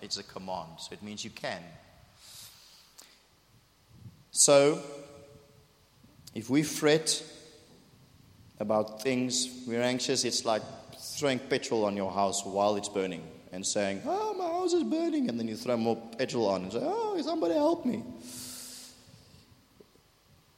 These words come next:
But, so, I, I mean, some of you have never thought of it in this way, but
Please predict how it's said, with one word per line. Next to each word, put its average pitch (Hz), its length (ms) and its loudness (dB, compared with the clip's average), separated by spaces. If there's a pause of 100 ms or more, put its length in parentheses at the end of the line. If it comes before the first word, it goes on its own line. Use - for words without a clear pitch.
(380)
But, 131 720 2 (400)
so, 135 380 6
I, 123 360 4
I - 20 4
mean, 131 300 -2 (400)
some 139 280 2
of 131 80 2
you 131 60 4
have 123 100 4
never 123 200 2
thought 143 200 4
of 120 120 2
it 101 80 0
in 95 200 -6
this 92 280 -6
way, 95 440 -2
but 110 340 -4